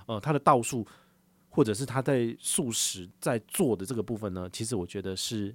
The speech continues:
比较好吃的。好，所以我会比较愿意再花钱去吃登登安。但是鱼运的部分呢，就是谢谢再联络。<laughs> 好，但是如果你要带你的亲朋好友去吃这个顶级的日本料理，其实鱼运你是可以考虑的。好，但是呢，再吃一次就好了。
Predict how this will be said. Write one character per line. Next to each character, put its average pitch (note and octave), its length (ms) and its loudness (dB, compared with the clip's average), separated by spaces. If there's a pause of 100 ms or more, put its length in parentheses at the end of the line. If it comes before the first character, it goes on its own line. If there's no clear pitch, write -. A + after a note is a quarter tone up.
(160)
比 F#2 120 -12
较 - 100 -4
好 G2 160 -12
吃 - 280 -8
的。 - 140 -20 (140)
好， - 160 -12
所 D3+ 160 4
以 - 20 8
我 A2 80 4
会 C3 220 2
比 A2 160 -10
较 A#2+ 140 2
愿 B2+ 240 4
意 A#2 180 0 (300)
再 C#3 120 0
花 A#2+ 240 -2
钱 F#2 220 -8
去 G#2+ 100 -10
吃 G#2 140 -10
登 F#2+ 160 -6
登 F#2 100 -8
安。 E2+ 220 -10 (300)
但 F3 80 10
是 F3 120 6
鱼 A#2+ 240 4
运 C#3 40 4
的 G#2+ 80 2
部 - 140 -4
分 G#2 240 -4
呢， F2+ 160 -8
就 G#2+ 140 -6
是 F#2+ 280 -6
谢 - 140 -8
谢 F#2+ 140 -8
再 G2 160 -6
联 F2+ 220 -14
络。 C3 140 8 (500)
<laughs> D#4 540 -8
好， - 160 -2 (240)
但 A3 140 4
是 A3+ 80 12
如 F#3 160 12
果 F3 140 8
你 A#2+ 60 4
要 A#2+ 100 6
带 C3+ 340 8 (200)
你 A2 80 -2
的 G#2+ 40 4
亲 D3 160 4
朋 B2+ 80 2
好 A2 80 4
友 A2+ 100 6
去 - 140 -4
吃 - 220 -2
这 A#2 100 0
个 G#2 120 2
顶 F2+ 280 -6
级 E2+ 160 -8
的 E2+ 240 -6
日 F#3+ 100 2
本 E2 220 0
料 G2 160 0
理， - 220 -14
其 - 100 -2
实 D#3 140 0
鱼 A#2+ 260 4
运 A2 160 0
你 G2 80 -8
是 A2 140 -6
可 - 120 -8
以 G2+ 60 -6
考 - 220 -12
虑 G2 140 -8
的。 - 160 -20
好， - 140 -16
但 C#3 140 -2
是 C3+ 80 -4
呢， A#2+ 160 -2
再 B2 160 2
吃 A#2+ 240 -4
一 F#2 60 -4
次 - 180 -6
就 G2 100 -6
好 B2+ 220 -2
了。 B2+ 100 0